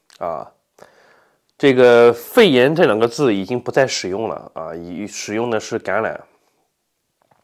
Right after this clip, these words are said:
那么对于这个事儿啊，怎么看？啊，有什么样的建议？啊，那么我们现在呢，分享一下这个文章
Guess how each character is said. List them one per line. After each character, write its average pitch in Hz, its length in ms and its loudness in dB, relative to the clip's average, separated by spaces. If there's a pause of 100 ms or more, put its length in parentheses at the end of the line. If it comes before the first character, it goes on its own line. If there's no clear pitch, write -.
(140)
那 175 80 2
么 202 100 6
对 226 140 4
于 220 60 4
这 220 100 0
个 190 100 4
事 196 160 0
儿 - 260 2 (760)
啊， 113 180 4
怎 117 160 0
么 117 120 2
看？ - 340 0 (1000)
啊， 101 260 2
有 120 180 4
什 165 160 -2
么 208 60 4
样 202 80 6
的 196 40 4
建 196 380 0
议？ - 240 -8 (640)
啊， 73 360 -12 (840)
那 123 80 -2
么 131 240 4
我 104 180 4
们 131 480 0
现 170 260 -2
在 139 120 2
呢， 120 220 0 (260)
分 - 260 -6
享 95 220 -6
一 95 60 -8
下 110 200 -2
这 98 120 -8
个 101 100 -2
文 90 240 -6
章 117 260 -6